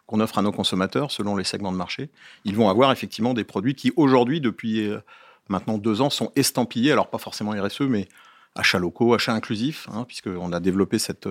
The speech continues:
cette partie-là, euh, des achats responsables. Et donc, le, le, le responsable de site, le manager, va pouvoir aller choisir, euh, son, ses produits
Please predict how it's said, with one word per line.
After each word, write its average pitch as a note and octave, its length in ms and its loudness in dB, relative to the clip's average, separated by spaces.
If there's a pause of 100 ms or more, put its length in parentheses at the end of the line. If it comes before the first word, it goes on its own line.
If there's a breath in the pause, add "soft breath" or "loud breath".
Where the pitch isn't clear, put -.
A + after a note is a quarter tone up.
(100)
cette - 200 -10
partie-là, G2+ 460 -6
euh, F#2 60 -8 (220)
des F2+ 160 0
achats F#2 200 -2
responsables. G2 500 -4 (320 loud breath)
Et F2 80 -2
donc, B2+ 260 6
le, G2 200 8
le, F#2 260 2
le F#2 140 0
responsable A2+ 440 2
de G2 80 -2
site, - 220 -6
le A2+ 60 -4
manager, G#2 440 0 (380 loud breath)
va A2 100 4
pouvoir A2+ 300 6
aller G#2+ 100 6
choisir, A2+ 440 -2 (480)
euh, E2+ 240 -10 (140)
son, F2+ 500 -4
ses - 200 2
produits B2 460 0